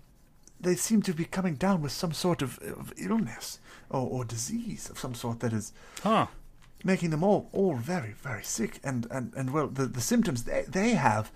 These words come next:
Speaker 1: is, well, um, I believe stool is, is the correct word, is, um, rather liquidy, as well as, uh, they, they don't have much of, um, a diet, like, or they're not hungry,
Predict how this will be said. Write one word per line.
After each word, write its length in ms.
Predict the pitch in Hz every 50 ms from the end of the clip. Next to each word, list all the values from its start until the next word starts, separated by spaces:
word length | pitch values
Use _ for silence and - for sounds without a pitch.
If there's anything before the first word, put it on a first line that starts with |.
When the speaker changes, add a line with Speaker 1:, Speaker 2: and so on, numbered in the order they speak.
| - - - - - -
Speaker 1:
is, 180 | 160 147 - 143
well, 280 | 175 180 160 123 - - - - -
um, 380 | - 127 120 120 120 113 113 - - - - - - - - - -
I 40 | -
believe 240 | - 123 123 113 113
stool 640 | - - - - - 190 208 185 139 120 135 160 156 - - -
is, 140 | 127 117 -
is 200 | - 127 110 117
the 100 | 120 117
correct 560 | - - 127 147 175 - - - - 113 110
word, 280 | 120 123 110 113 120 - - - - - -
is, 200 | - 131 117 117 -
um, 320 | 120 113 107 98 95 113 - - - - - - - -
rather 240 | 143 139 120 107
liquidy, 840 | 101 117 135 160 175 - - - 123 120 113 117 123 165 196 185 - - - - - - -
as 240 | 139 147 127 117 127
well 280 | 156 175 156 139 120
as, 240 | 135 156 139 120 - - - - - - -
uh, 140 | - - - - - - - - - -
they, 100 | 175 170
they 180 | 165 - 180 165
don't 220 | 175 190 175 -
have 160 | 160 170 165 160
much 380 | 165 180 160 - - - - -
of, 200 | 139 139 127 127
um, 320 | 117 110 107 104 110 - - - - -
a 140 | 139 123
diet, 720 | 127 - 170 180 180 185 143 113 101 - - - - - - -
like, 240 | - 127 127 120 127
or 60 | 131
they're 100 | 123 139
not 160 | 147 170 160 -
hungry, 640 | - 156 185 196 190 165 127 113 101 92 98 -